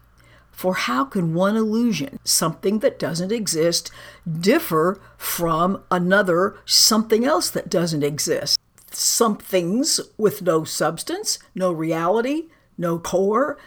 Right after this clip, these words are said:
a nothing that's actually truly different. So today we're gonna seek to change our minds about the source of sickness,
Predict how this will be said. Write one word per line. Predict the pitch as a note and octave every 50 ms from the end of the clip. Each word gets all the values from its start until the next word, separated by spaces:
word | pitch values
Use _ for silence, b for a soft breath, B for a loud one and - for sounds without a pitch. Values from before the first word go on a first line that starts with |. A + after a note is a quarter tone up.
| B B B B -
a | G3+
nothing | F#3+ F#3 G#3 A#3+ C4+ C4+ C4+ - F3+ F3+ F3+ E3 B B B
that's | B F#3 - - - -
actually | G3 F#3 F3+ - - - E3 E3 D#3+
truly | C3 - - - E3+ D#3+ D#3 D3+ C#3+
different. | C#3 D3 C3 - - - - - - - - _ _ _ _ _ _ _ B B B B B B B
So | - - A3+ A#3
today | A3+ - G3+ E3 E3 A3+ C4 D4 D#4 D#4+
we're | D4 B3 A3+
gonna | G#3 G3+ G3 G3
seek | F3+ - - - A3+ A3 - -
to | - D#3+
change | - - G#3+ G3 G#3 F#3+ E3+
our | E3 D#3+
minds | D#3+ D#3 D#3 D#3 D#3 E3 D3
about | D#3+ - - D3 D#3 - -
the | - D#3+
source | - - - - - - A3+ A3 G#3+ A3 A#3 A3 - - B B B B B B
of | F#3 F3
sickness, | - - - - - - - - - - - - - -